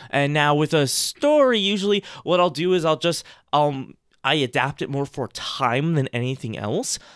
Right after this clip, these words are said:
If we're in a room full of people and I mention something, I'll make the story shorter because it's a room full of people. If it's me and my best friend having a beer, I,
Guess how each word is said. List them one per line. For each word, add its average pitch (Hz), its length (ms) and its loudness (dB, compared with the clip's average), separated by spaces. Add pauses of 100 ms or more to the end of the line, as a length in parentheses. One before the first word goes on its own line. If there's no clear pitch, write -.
(140)
If 143 440 2
we're 147 180 6
in 160 180 2
a 151 80 4
room 143 300 4
full 165 180 2
of 165 80 -2
people 156 680 0
and 139 140 2
I 127 100 2
mention 139 340 -4
something, 135 420 -4
I'll 120 80 0
make 117 240 -6
the 127 100 -4
story 101 420 -8
shorter 185 540 2
because 110 260 -4
it's 117 100 -4
a 117 40 -2
room 110 160 -4
full 117 180 -6
of - 60 -16
people. 110 360 -10 (440)
If 143 140 -6
it's 139 140 -4
me 151 180 2
and 165 80 2
my 156 80 6
best 151 300 2
friend 151 180 0
having 139 300 0
a 127 60 -2
beer, 240 460 0 (360)
I, 156 180 6